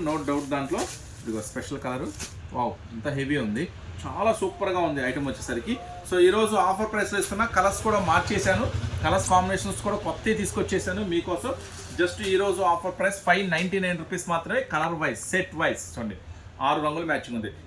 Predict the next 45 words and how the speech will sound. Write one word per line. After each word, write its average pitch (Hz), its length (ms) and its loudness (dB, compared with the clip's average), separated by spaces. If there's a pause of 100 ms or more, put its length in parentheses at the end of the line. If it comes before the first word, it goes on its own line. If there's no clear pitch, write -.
(160)
ఇట్లా 220 180 6 (380)
ఆరు 247 280 6
రంగుల 233 260 2 (100)
మ్యాచింగ్ 214 340 2 (120)
తీసుకున్న 202 440 -2
వాళ్ళకి 190 300 6 (120)
ఈరోజు 190 300 2 (100)
ఆఫర్ 180 300 -2
ప్రైస్ 180 200 0 (140)
ఫైవ్ 180 180 2 (100)
నైంటీ 175 420 -2
నైన్ 185 200 0
రూపీస్ - 320 -4
మాత్రమే. 180 340 -4
ఇది 175 100 -2 (140)
ప్యూర్ 175 280 6 (160)
ఒరిజినల్, 123 560 -2 (400)
ఓకేనా? 226 220 2 (180)
So, 269 60 0 (100)
దీంట్లో 240 200 0 (100)
తక్కువ 233 280 0
క్వాలిటీ 220 340 0
కూడా 202 140 -4
ఉంది 196 180 -8
కొంచెం, 175 220 -2 (100)
అది 151 140 0
కూడా 180 160 -2
మీకు 143 180 -4
ఓపెన్ 170 220 -2
చేసి 160 160 -4
చూపిస్తాను, 165 400 -2
ఎంత 143 180 -6
ప్రైస్ 160 240 -2
పడిద్దో 143 320 -4
కూడా 165 140 -2
వీడియోలో 143 280 -2
చెప్తాను. - 300 -4 (340)
So, 147 80 -2 (160)
ఒరిజినల్ 175 320 2
కావాలంటే 202 260 2
ఒరిజినల్ 180 320 0
తీసుకోండి, 208 340 -4
లేదా 196 160 -2
కొంచెం 175 200 -8 (100)
లో, 185 60 2